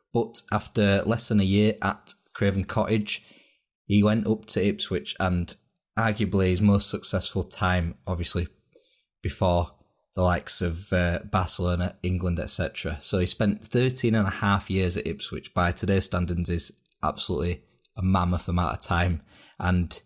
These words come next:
he won the Texaco Cup with them, the nineteen seventy-seven F A Cup, and the crown jewel, which was, of course, a nineteen eighty-one F-, uefa Cup at Ipswich. And so, as we all know, he stepped into the breach as a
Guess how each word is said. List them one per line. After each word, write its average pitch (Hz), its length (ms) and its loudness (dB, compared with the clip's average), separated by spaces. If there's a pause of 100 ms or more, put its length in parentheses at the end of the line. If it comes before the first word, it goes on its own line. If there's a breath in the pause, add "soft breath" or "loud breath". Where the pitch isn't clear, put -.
(240 soft breath)
he - 80 -4
won 90 200 2
the 90 60 0
Texaco - 540 -2
Cup - 140 0
with 104 220 2
them, 107 180 4
the 90 60 0
nineteen 104 320 4
seventy-seven 104 680 0
F - 240 -2
A 101 120 2
Cup, - 400 -4
and 92 360 -2
the 101 100 -6
crown 104 360 2
jewel, 95 220 0
which - 200 -2
was, 90 120 -4
of 82 140 -6
course, 90 280 0
a 90 60 -2
nineteen 90 560 0
eighty-one 87 640 -2
F-, - 200 -8 (100)
uefa 98 400 0
Cup - 300 -2 (760 soft breath)
at - 160 -4
Ipswich. - 680 -4
And 92 360 0
so, 90 440 2
as 104 160 0
we 101 100 4
all 92 140 4
know, 87 260 2 (880)
he 107 80 -2
stepped - 320 -2
into 98 240 2
the 92 100 2
breach 101 600 -2
as 98 300 0
a 95 320 0